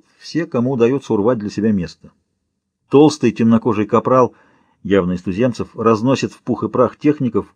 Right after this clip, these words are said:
которые вот уже полчаса возятся с радиопередатчиком, пытаясь привести его в действие. Затем распекает какого-то денщика, требуя немедленно отнести горячую воду командиру,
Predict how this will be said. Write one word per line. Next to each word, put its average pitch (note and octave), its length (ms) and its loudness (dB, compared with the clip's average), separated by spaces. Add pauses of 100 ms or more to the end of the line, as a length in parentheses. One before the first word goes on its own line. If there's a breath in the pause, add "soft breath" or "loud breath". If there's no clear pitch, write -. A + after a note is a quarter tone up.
(160)
которые G2 360 -2
вот G2 140 -2
уже F#2+ 160 -6
полчаса G#2 500 -2
возятся F#2+ 360 -4
с - 80 -14
радиопередатчиком, G2 920 -2 (320 soft breath)
пытаясь G#2 320 2
привести G#2+ 380 -4
его G2+ 140 0
в F#2+ 60 -4
действие. F#2+ 460 -4 (520)
Затем A#2+ 380 2
распекает B2 480 2
какого-то A2 380 -2
денщика, A#2 600 0
требуя G#2+ 480 0
немедленно A2+ 520 2
отнести A2+ 360 -2
горячую A2 400 2
воду G#2+ 200 2
командиру, A2 520 2